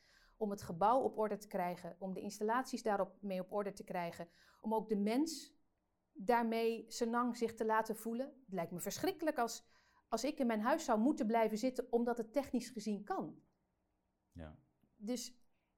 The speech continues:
Speaker 1: ik denk dat het gewoon een oerdrang van de mensen is om, waar er een weg is naar buiten, om die te willen nemen. En, eh, ja, ik ben dus groot voorstander van, eh,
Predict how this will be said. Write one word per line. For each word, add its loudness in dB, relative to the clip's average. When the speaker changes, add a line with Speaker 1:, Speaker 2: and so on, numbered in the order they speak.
Speaker 1:
ik -6
denk 4
dat 2
het -2
gewoon 2
een -2
oerdrang 0
van -2
de 0
mensen 0
is -2
om, -2
waar 2
er 0
een -2
weg 2
is -4
naar 0
buiten, 0
om -6
die -4
te -8
willen -2
nemen. -4
En, -4
eh, -8
ja, -2
ik -4
ben 2
dus -2
groot 2
voorstander 0
van, -4
eh, -10